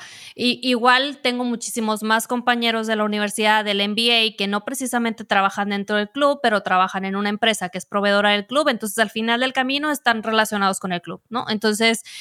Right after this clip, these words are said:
eh, simplemente por dónde quieres tú llegar, pero al final, si quieres estar en el medio, si quieres estar en el fútbol, darte cuenta que hay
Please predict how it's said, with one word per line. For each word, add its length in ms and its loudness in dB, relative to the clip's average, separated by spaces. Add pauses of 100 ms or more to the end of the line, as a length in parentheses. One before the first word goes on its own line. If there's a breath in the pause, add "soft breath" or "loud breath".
(160 loud breath)
eh, 260 2
simplemente 960 0
por 200 0
dónde 300 2
quieres 280 0
tú 80 -4
llegar, 420 2
pero 140 2
al 80 0
final, 800 -2
si 180 -10
quieres 260 0
estar 220 0
en 140 -4
el 100 -2
medio, 240 2
si 140 -8
quieres 180 -4
estar 240 0
en 60 0
el 100 0
fútbol, 460 2
darte 260 2
cuenta 320 0
que 120 -4
hay 260 -2